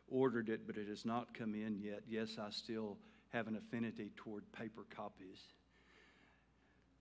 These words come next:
The Gospel Came with a Door Key. She describes how she was saved, though she was a, a very radically, uh, liberal, uh, person, a lesbian,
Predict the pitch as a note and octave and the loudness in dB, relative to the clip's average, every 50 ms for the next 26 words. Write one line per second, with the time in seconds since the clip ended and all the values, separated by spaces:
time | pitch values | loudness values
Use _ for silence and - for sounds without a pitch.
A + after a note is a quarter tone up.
0 | - - - - A2+ B2+ A#2+ A#2+ A#2+ A#2+ - - A2+ G#2+ - - B2 A#2+ A#2 A2+ | -20 -18 -12 -2 2 6 6 6 6 2 0 -2 -2 -2 0 0 2 4 4 4
1 | G#2+ G#2 G#2 G#2+ G2 G2 - - - G#2+ F#2+ - - A2 A2 A2 G#2+ - - A2+ | 4 4 2 0 -2 -4 -10 -12 -10 -10 -8 -4 0 0 0 0 0 -4 -6 -6
2 | G2+ F#2+ F#2+ G2+ G2 - - - - - - - - - - - - - - - | -4 -4 -6 -8 -10 -14 -16 -20 -20 -20 -20 -20 -20 -20 -20 -20 -20 -20 -20 -20
3 | - - - - - - - - - - - C3+ C3 C3+ - - E3 E3 E3 D3 | -20 -20 -20 -20 -20 -20 -20 -20 -12 -4 -2 -2 0 0 0 6 8 10 10 10
4 | C#3 A#2+ - - - C#3+ C3+ B2+ C3 C3 A#2 - - - C#3 C3+ B2 A#2+ A2 - | 8 6 4 -2 2 4 4 6 6 4 2 0 -2 0 0 0 0 0 -4 -4
5 | - - C#3+ C#3 C#3 B2 G#2 F#2+ F#2+ F#2+ F#2 F#2 - - - C3 - A#2+ B2+ B2+ | -4 0 0 2 2 2 0 -2 -4 -6 -8 -10 -14 -14 -14 -6 0 2 2 2
6 | A#2+ - - C#3 B2+ A#2+ B2 A#2+ A#2+ A#2 A2 - - - - - - - - - | 0 0 2 2 4 4 4 4 2 2 0 -2 -10 -14 -16 -20 -20 -20 -20 -20
7 | - - - - - - - - A2+ A2+ A2 A#2 C3 B2 A#2+ G#2+ G#2+ B2 A#2+ A#2+ | -20 -20 -20 -20 -20 -14 -8 -6 -4 -2 -2 -4 -4 -6 -8 -6 0 2 2 4
8 | A#2 A#2 A2+ A#2+ B2 B2+ C3 B2 - - - B2+ B2+ B2 A#2+ A#2 A#2 - - - | 4 2 4 6 6 8 6 6 2 0 0 2 4 6 4 4 2 -2 -12 -18
9 | - - - - - A2+ G#2+ G#2+ A2 G#2+ A2 - - B2 A#2 A#2 A#2 C3 B2 A2 | -18 -20 -18 -12 -6 -4 -2 0 0 0 -2 -4 -2 -2 0 4 4 4 4 6
10 | B2 C3 B2+ B2 B2 B2 A#2+ A2 - - - - - - - A#2 A2 A2+ A2 A2 | 6 8 8 8 8 6 4 0 -2 -8 -18 -20 -20 -14 -8 -6 -4 -4 -4 -6
11 | - - C3+ B2+ A#2+ - - - B2+ B2 B2 B2 A#2+ B2 - A2+ A2 A#2 B2 B2+ | -4 0 2 2 2 2 0 2 2 4 4 4 2 2 -2 -2 0 2 4 2
12 | B2 G#2+ - C3 C3 B2+ B2+ B2 A#2+ A2+ | 2 2 2 4 4 6 6 4 4 2